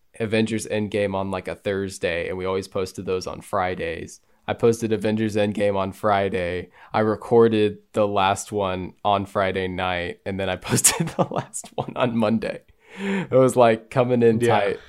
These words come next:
Speaker 1: right at the end. 'Cause I, well, I wanted us to, I didn't want that to drag on, even though I did wanna go through all of them. But I was like, I wanna do Per-, we wanted to do Percy Jackson really bad, so I wanted to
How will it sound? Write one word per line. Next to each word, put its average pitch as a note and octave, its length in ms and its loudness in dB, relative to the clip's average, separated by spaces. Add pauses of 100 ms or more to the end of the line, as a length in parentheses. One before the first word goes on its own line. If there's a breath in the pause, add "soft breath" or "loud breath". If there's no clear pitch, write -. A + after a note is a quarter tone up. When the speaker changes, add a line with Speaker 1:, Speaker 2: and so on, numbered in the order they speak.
Speaker 1:
right G#2 260 0
at G2+ 120 -2
the G#2 140 -2
end. G2 180 -4
'Cause C#3+ 160 2
I, F#3+ 60 4 (180)
well, D3 140 6
I C#3+ 60 8
wanted C#3 340 4
us A2+ 160 2
to, G#2 180 -6 (500 soft breath)
I G#2 60 -2
didn't B2+ 160 4
want G#2+ 180 0
that G2 200 0
to - 120 -18
drag F2+ 360 -2
on, E2+ 320 -4 (420)
even G#2 200 -4
though F#2+ 80 0
I E2+ 100 0
did G2 200 -4
wanna F#2 220 -4
go F#2+ 180 -4
through F#2 240 -8
all F2 280 -4
of E2+ 140 -14
them. - 320 -8 (180)
But - 100 -4
I F2+ 60 -2
was F#2 180 -6
like, - 240 -8 (320)
I - 60 -8
wanna A2 140 -2
do G#2+ 120 0
Per-, G#2+ 260 -4
we A#2+ 160 0
wanted C3 220 6
to A2+ 60 -4
do G#2 160 -2
Percy G2+ 280 -6
Jackson F2+ 400 -6
really F2 180 -8
bad, - 280 -6
so - 120 -6
I - 40 -4
wanted D#2+ 360 -8
to E2+ 280 -10